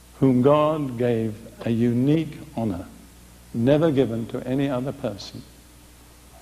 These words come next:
That was to be the first human witness of the resurrection of Jesus. And you know who she was? Mary Magdalene. And you know what it says about her? In Mark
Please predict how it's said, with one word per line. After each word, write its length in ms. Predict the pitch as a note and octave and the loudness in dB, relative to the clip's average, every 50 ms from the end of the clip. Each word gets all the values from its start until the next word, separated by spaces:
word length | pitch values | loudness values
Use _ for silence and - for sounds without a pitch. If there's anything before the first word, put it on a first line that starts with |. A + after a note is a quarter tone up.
| - - - - - - - - | -20 -20 -20 -20 -20 -20 -12 -4
That 180 | - B2 D3 - | 2 2 2 2
was 480 | B2+ A#2+ A2+ A2+ A#2+ A#2 G#2+ - - | 2 -2 0 0 -2 -4 -4 -8 -10
to 120 | - - A#2+ | -4 -2 2
be 200 | A2+ B2 A#2+ A2+ | 2 4 2 2
the 180 | G#2+ A#2+ A2+ | 2 0 -2
first 580 | - - - C#3 D3 D3+ D3 C#3 C#3+ - - - | -2 0 0 0 2 2 2 0 -2 -6 -12 -14
human 720 | - - - - C#3 C#3 C#3 C3 C3+ C3 C3+ C#3 C#3 - - | -16 -14 -4 2 4 4 4 4 2 0 -2 -4 -6 -6 -2
witness 560 | B2+ B2+ B2 - A2+ A2+ A2 - - - - - - - - - - - - | -2 -2 0 -2 -6 -8 -8 -10 -14 -18 -20 -20 -20 -20 -20 -20 -20 -14 -12
of 120 | G#2+ G#2 | -10 -8
the 60 | G#2 G#2 | -6 -2
resurrection 600 | A2 A#2 A2+ G#2 A2+ G#2+ A2+ A2+ A2 - - B2+ | 0 0 0 0 -2 -2 -2 -4 -6 -8 -10 -10
of 100 | A#2 A2 | -10 -8
Jesus. 300 | - B2 A2+ G#2 - - - - - - - - - - - - - - - - - - - - - - - - - - - - - - - - - - - - - - - - - - | -6 -6 -6 -8 -8 -14 -20 -20 -20 -20 -20 -20 -20 -20 -20 -20 -20 -20 -20 -20 -20 -20 -20 -20 -20 -20 -20 -20 -20 -20 -20 -20 -20 -20 -20 -20 -20 -20 -20 -20 -20 -20 -20 -18 -10 -4
And 80 | G#2+ | -2
you 80 | A2 G#2+ | 0 4
know 160 | A2+ B2 B2+ | 4 4 4
who 160 | A#2+ B2+ C#3 C3 | 4 2 0 0
she 140 | - C3+ | 0 -2
was? 280 | C3 B2+ C3+ C#3 F3 C#3+ - - - - - - - - - - - - - - - - - - - | 0 0 0 -2 -4 -6 -10 -14 -20 -20 -20 -20 -20 -20 -20 -20 -20 -20 -20 -20 -20 -20 -20 -16 -10
Mary 300 | - B2+ A#2+ B2+ B2 A#2+ | -8 -4 -2 0 0 2
Magdalene. 480 | A#2+ B2+ G#2+ F#2 F2 E2 F2 F#2+ A2 B2+ | 2 0 0 -2 -4 -6 -6 -6 -4 -2
And 160 | A#2 A2 A#2 | 0 2 4
you 80 | A#2 B2 | 4 6
know 80 | B2 | 6
what 160 | C3 D3 D3+ | 6 6 4
it 80 | D3+ D3 | 4 0
says 240 | C#3+ - D#3+ D3 D3 | 0 2 2 2 2
about 300 | D3+ C#3 C#3+ D3+ D3+ C#3 | 4 2 2 2 0 -2
her? 240 | - D#3 D#3 D3+ - - - - - - - - - - - - - - - - - - - - | -6 -6 -8 -8 -10 -14 -20 -20 -20 -20 -20 -20 -20 -20 -20 -20 -20 -20 -20 -20 -20 -20 -10 -6
In 180 | B2 A#2+ A#2 A#2 | -2 -2 2 2
Mark 300 | B2+ C3+ C#3 D#3 D#3 | 4 4 4 4 2